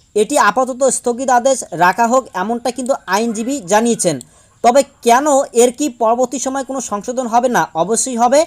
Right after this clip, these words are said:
আপাতত স্থগিত রাখা হোক, এই নিয়ে কিন্তু মন্তব্য করেছেন আইনজীবী। তবে রাখা হবে কি না, এই নিয়ে পরবর্তীতে কিন্তু আরও আপডেট আসবে। আগামীকাল আবারও কিন্তু শুনানি রয়েছে। এরপরেই দেখুন, ভোটার তালিকায় মৃতদের ফিরিয়ে আনতে পারবো না,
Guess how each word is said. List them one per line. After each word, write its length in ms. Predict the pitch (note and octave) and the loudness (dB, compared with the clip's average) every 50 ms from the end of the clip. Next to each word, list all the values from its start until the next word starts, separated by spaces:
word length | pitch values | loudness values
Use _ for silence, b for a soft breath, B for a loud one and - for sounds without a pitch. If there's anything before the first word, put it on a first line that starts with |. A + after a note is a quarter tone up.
| - - - | 0 -4 0
আপাতত 440 | G3 G#3 - C#4+ C#4 D4+ C4+ D4 D#4 D#4 - A#3+ G#3 | 0 2 2 2 0 0 0 2 2 2 2 2 -4
স্থগিত 420 | - - C4+ C4 A#3+ C#4+ B3+ A3+ | -4 0 -2 0 0 -2 -4 0
রাখা 300 | G#3 G#3 G#3 G#3+ C4 B3 | 2 2 2 4 2 2
হোক, 200 | A#3 C#4 C#4+ - - | 4 2 2 0 0
এই 200 | - G#3 A3 A#3+ | 0 2 2 2
নিয়ে 120 | B3 C4 A#3+ | 2 -2 -4
কিন্তু 240 | - C4+ A#3+ C#4 | -4 -6 -4 -4
মন্তব্য 420 | B3+ A3+ G3+ G#3 G3 - A#3 A#3 C4 | -2 0 0 -2 -2 -4 -4 -4 -2
করেছেন 380 | A#3 B3+ B3+ A#3+ - C4+ C#4 - - | 0 0 -2 0 0 0 -2 -2 -2
আইনজীবী। 460 | - A#3 C4 C4+ A#3 B3 F#3+ E3+ C3 B2 _ _ _ _ _ _ - | -2 -2 0 0 0 0 -2 -2 -2 -4 _ _ _ _ _ _ 0
তবে 280 | A#3 B3 C#4 C#4+ C#4 | 2 6 6 6 6
রাখা 400 | A3+ F#3 E3+ F#3+ G3+ - C#4+ B3+ | 6 4 2 2 4 4 2 2
হবে 220 | G3+ G3+ A3+ B3+ C4+ | 4 2 2 2 2
কি 140 | - C#4+ C#4 | 0 0 -2
না, 100 | C4 G#3+ | 0 0
এই 300 | - - A3+ G#3 A#3+ B3 | 0 2 2 2 2 2
নিয়ে 140 | C4 C#4 | 0 -2
পরবর্তীতে 560 | B3 - A#3 A3+ A#3 A#3+ A#3+ - C4+ A#3 C4+ B3+ | -2 0 2 0 2 0 -2 -6 -6 -6 -6 -6
কিন্তু 220 | - C4+ C4 C4 - | -4 -4 -4 -2 0
আরও 180 | F#3 G3+ A3+ B3 | 2 4 4 4
আপডেট 400 | - G3+ G3 F#3+ G3 C4 B3+ - - | 4 2 0 2 2 -2 -2 -2 -2
আসবে। 400 | - F#3+ G#3 G3+ G3 A3 C#4 D4 C#4+ - | 0 2 2 2 4 4 4 4 2 2
আগামীকাল 540 | G3 F#3 F#3+ G3+ A#3 A#3+ B3 A#3 C4 C4 - - - | 0 0 2 2 2 0 0 0 2 0 0 0 0
আবারও 280 | F3+ F#3 G3+ A#3 A#3 | 0 2 4 4 2
কিন্তু 220 | A#3 A#3+ A#3+ B3+ A#3 | 2 0 -2 -4 -4
শুনানি 320 | - - G#3+ G#3+ A3 A#3 | -4 -4 -4 -4 -4 -2
রয়েছে। 400 | A3+ B3 B3 A3+ A3+ - E3+ C#3 - - b b b b b b b b - | 2 4 4 4 4 2 -2 -2 -4 -6 b b b b b b b b 0
এরপরেই 400 | A3 B3+ B3 B3 - D#4 D#4 D#4+ | 2 2 2 4 2 2 2 4
দেখুন, 360 | D4 C#4+ - B3 G#3 F3+ E3 | 2 2 2 2 -2 -2 -2
ভোটার 240 | D3+ E3+ F#3 C4 C4 A#3+ - | -4 -2 -2 -2 -2 0 0
তালিকায় 320 | C#4 C#4 C4+ C4 D4 C#4 | -2 -2 0 0 0 0
মৃতদের 420 | A#3+ A#3 A#3 B3 C4 A3+ C4+ C4+ | 0 0 -4 -4 -4 -2 -2 -2
ফিরিয়ে 340 | B3 - - A#3 A3 C4+ C4+ | -2 -4 -8 -4 -2 0 0
আনতে 320 | B3 A#3+ B3 A#3+ - C4+ B3+ | 2 2 0 0 0 0 0
পারবো 380 | - G#3+ A3+ A#3+ B3+ C4 D4 | 2 2 2 2 2 2 2
না, 240 | C#4 A#3+ F#3 D3+ | 4 4 2 2